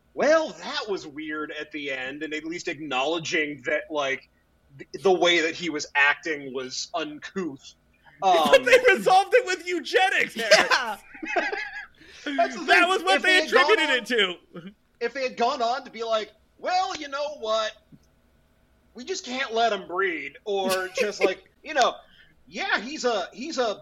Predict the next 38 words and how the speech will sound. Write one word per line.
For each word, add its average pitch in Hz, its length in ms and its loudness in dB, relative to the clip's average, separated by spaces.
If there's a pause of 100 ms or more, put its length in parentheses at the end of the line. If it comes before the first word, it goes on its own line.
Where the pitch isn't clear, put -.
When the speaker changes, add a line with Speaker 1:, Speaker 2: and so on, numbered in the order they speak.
Speaker 1:
bit 302 120 -2
of 320 120 -4
a 196 80 -2
wild 294 480 -6
child, 185 420 -2
but, 196 180 -10
you 185 60 -10
know, 285 200 0
I 196 80 -2
think 294 180 -10
he 277 80 -12
was 202 120 -4
really 277 320 -10
onto 220 300 -2
something." 190 340 -6
Had 277 180 0
that 247 160 -4
just, 202 200 -10 (320)
that 180 400 -2
animal 269 420 -2
instinct 214 440 -6
that 156 180 -10
worked 240 260 -2
for 165 300 -6
him, 151 60 -10
and 156 240 -12
then, 220 340 0
then 330 260 2
that 254 200 0
would 233 80 -8
be 226 140 -6
a 196 60 -2
full-on 180 520 -4
ten. 151 320 -6 (440)
But 202 140 -2
this 339 200 -2
Speaker 2:
<laughs> 269 80 -4
Speaker 1:
was 226 220 -6